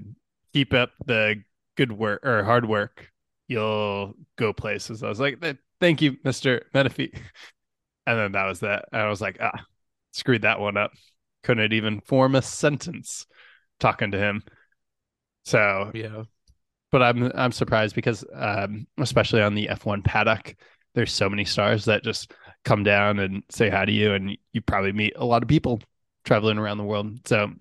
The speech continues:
Speaker 2: Yeah, I know Serena would have had you starstruck
Speaker 1: Yeah,
Speaker 2: when she
Speaker 1: so
Speaker 2: was at Miami last year.
Speaker 1: Serena, Federer,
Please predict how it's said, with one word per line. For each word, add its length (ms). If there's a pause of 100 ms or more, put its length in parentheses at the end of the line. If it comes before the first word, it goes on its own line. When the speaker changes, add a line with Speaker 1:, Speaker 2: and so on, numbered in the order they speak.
Speaker 2:
Yeah, 300 (200)
I 120
know 160
Serena 500
would 120
have 80
had 220
you 80
starstruck 800 (400)
Speaker 1:
Yeah, 200
Speaker 2:
when 100
she 140
Speaker 1:
so 80
Speaker 2:
was 80
at 160
Miami 400
last 360
year. 240 (280)
Speaker 1:
Serena, 1080
Federer, 800